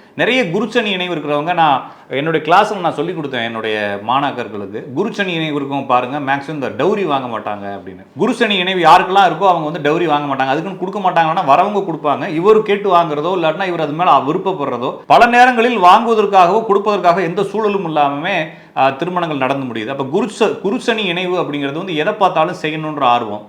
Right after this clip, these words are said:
இந்த ஒர்காலிக், ஒர்க்கஹாலிக்னு சொல்றாங்க இல்லைங்களா, எப்ப பார்த்தாலும் வேலை, வேலை, வேலைன்னே சுத்திட்டு இருப்பாங்க, அந்த மாதிரி தன்மை. என்ன வே-, என்ன பிரச்சனை நடந்தாலும் அந்த வேலையை முடிக்கணுன்ற ஆசை.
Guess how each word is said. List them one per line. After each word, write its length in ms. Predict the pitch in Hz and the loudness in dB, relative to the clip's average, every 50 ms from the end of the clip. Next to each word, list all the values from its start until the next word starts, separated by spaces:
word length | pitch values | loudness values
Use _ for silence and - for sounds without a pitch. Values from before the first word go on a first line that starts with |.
| - _ | -16 _
இந்த 120 | 135 135 | -6 -4
ஒர்காலிக், 640 | 135 143 180 190 196 240 247 233 226 214 214 - 160 | -2 0 -2 -2 2 6 8 8 8 6 4 0 -2
ஒர்க்கஹாலிக்னு 800 | 160 180 190 - 254 233 220 220 208 202 196 190 202 196 180 160 | -4 -4 -2 0 2 4 6 6 6 4 2 0 -4 -6 -4 -4
சொல்றாங்க 280 | 165 147 151 156 151 143 | -4 -2 -2 -2 -2 -2
இல்லைங்களா, 260 | 139 135 139 147 151 | -4 -2 0 0 0
எப்ப 160 | 139 143 196 | 0 0 -2
பார்த்தாலும் 340 | 185 202 180 202 208 190 156 | -2 2 2 4 4 4 2
வேலை, 220 | 160 175 185 190 | 2 4 4 4
வேலை, 200 | 185 180 170 170 | 4 4 4 2
வேலைன்னே 280 | 165 165 156 156 160 175 | 2 2 0 0 -2 -4
சுத்திட்டு 320 | 165 160 151 160 156 135 | -6 -8 -6 -6 -6 -4
இருப்பாங்க, 160 | 135 139 135 131 | -4 -2 -2 -2
அந்த 260 | 123 127 147 151 147 | -2 -2 -4 -4 -4
மாதிரி 240 | 151 151 147 147 143 | -4 -4 -4 -4 -6
தன்மை. 300 | 131 123 120 117 117 123 123 - - - _ _ - _ | -8 -10 -8 -8 -8 -10 -10 -12 -18 -20 _ _ -20 _
என்ன 260 | - 127 160 208 226 226 | -4 -2 0 2 4 4
வே-, 240 | - 214 208 185 | 6 8 6 6
என்ன 320 | 156 170 202 226 247 262 208 | 6 2 -2 -2 -2 -2 0
பிரச்சனை 300 | 208 196 196 220 214 202 | -2 -4 -4 -2 -2 -2
நடந்தாலும் 320 | 180 170 165 185 208 196 | -2 0 0 0 0 0
அந்த 140 | 180 151 165 | 2 2 2
வேலையை 280 | 185 190 202 196 170 160 | 2 4 2 2 0 -2
முடிக்கணுன்ற 420 | 160 160 156 147 156 156 156 151 | -4 -6 -6 -8 -8 -6 -2 2
ஆசை. 500 | 147 135 131 131 131 139 135 - 135 123 | 4 4 6 6 4 4 2 0 -2 -2